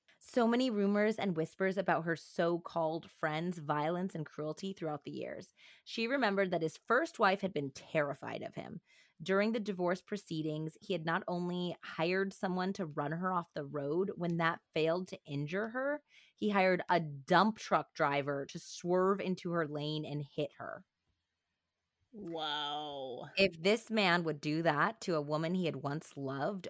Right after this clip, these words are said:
Speaker 1: what would he be willing to do to people he didn't even know? Not to mention the videotapes he had of her engaging in sexual acts with him and Susan.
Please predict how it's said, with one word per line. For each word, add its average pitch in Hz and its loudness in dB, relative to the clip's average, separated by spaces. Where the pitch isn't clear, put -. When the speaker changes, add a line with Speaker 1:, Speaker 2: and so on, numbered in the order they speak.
Speaker 1:
what 156 2
would 247 -4
he 262 -4
be 214 -4
willing 165 0
to 175 -8
do 147 -4
to 175 -2
people - -8
he 170 -12
didn't 143 -6
even 151 -4
know? - -10
Not 214 6
to - -2
mention 285 0
the 180 -2
videotapes 220 0
he 185 -2
had 185 2
of 185 -2
her 185 0
engaging 170 -2
in 160 -2
sexual - -4
acts 147 -6
with 151 -8
him 156 -4
and 139 -4
Susan. 190 -6